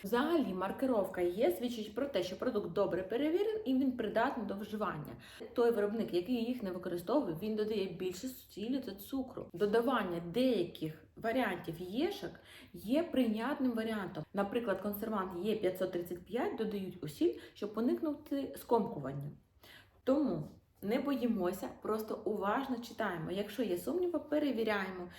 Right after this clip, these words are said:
Всі єшки запам'ятати неможливо, але які, якщо у вас є якісь особливості вашого здоров'я, є якась реакція на якісь єшки, так, зверніть увагу. А пам'ятайте, що у нас є орган, печінка, який робить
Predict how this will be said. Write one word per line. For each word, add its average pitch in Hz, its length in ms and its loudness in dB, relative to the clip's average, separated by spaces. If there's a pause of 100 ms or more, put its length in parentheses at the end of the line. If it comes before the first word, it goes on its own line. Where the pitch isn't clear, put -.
(140)
Всі 240 240 0
єшки 233 280 2
запам'ятати 196 640 -2
неможливо, 233 640 2
але 233 200 -2
які, 220 460 -2
якщо 208 360 -6
у 220 40 -2
вас 190 280 -4
є 190 180 -4 (320)
якісь 233 400 -2
особливості 247 880 0 (260)
вашого 175 380 2
здоров'я, 190 460 0
є 220 180 0
якась 254 340 -2
реакція 196 720 -6 (340)
на 208 80 0
якісь 214 440 0
єшки, 185 380 -4
так, 190 320 4
зверніть 214 360 -2
увагу. 185 380 -2 (120)
А 208 80 -4
пам'ятайте, 311 500 2
що 226 140 -4
у 240 40 0
нас 320 280 0
є 247 140 2 (140)
орган, 180 540 -2
печінка, 226 560 -2 (260)
який 247 540 2
робить 277 340 2